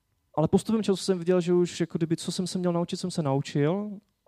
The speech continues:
ale bylo to furt něco, co mě bavilo. Po čtyřech letech najednou stáž skončila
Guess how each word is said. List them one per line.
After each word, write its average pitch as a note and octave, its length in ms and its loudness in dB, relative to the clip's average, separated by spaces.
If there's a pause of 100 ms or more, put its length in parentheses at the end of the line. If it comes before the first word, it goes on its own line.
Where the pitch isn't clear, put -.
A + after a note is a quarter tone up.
ale G3 160 2
bylo A3 140 4
to G#3+ 100 -2
furt F#3+ 180 -4
něco, G3 200 -6
co F#3+ 100 -8
mě F#3 80 -2
bavilo. D3+ 400 2 (920)
Po F3+ 80 2
čtyřech G#3 400 2
letech F3 420 2
najednou D#3 840 0 (320)
stáž C#3 260 -2
skončila C#3 520 0